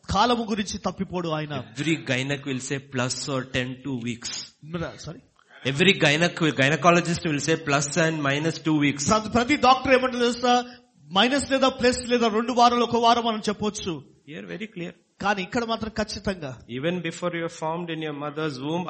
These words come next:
Speaker 2: I knew you.
Speaker 1: ఇదిగో నీవు గర్భంలో, నీ క-, తల్లి గర్భంలో ఉండక మునుపే నేను నిన్ను ఎరిగి ఉన్నాను నేను.
Speaker 2: David will say, "You are my God from my mother's womb."
Speaker 1: దావీదు అన్నాడు,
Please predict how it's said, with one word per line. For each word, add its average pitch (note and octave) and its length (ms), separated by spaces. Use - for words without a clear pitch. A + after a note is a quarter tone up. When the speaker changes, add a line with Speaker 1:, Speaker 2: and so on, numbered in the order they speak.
Speaker 2:
I D3+ 40
knew D3 140
you. B2+ 80
Speaker 1:
ఇదిగో B3 200
నీవు B3+ 140
గర్భంలో, C4 400
నీ C4 140
క-, A3+ 100
తల్లి B3 220
గర్భంలో B3+ 340
ఉండక A#3+ 340
మునుపే C4 320
నేను A3 160
నిన్ను G#3+ 240
ఎరిగి A3 260
ఉన్నాను G#3 300
నేను. E3+ 180
Speaker 2:
David D#3 300
will E3+ 200
say, F3 200
"You D#3 160
are E3 100
my E3 80
God E3+ 220
from D3 180
my E3 80
mother's C3+ 380
womb." A#2+ 160
Speaker 1:
దావీదు B3+ 320
అన్నాడు, B3 220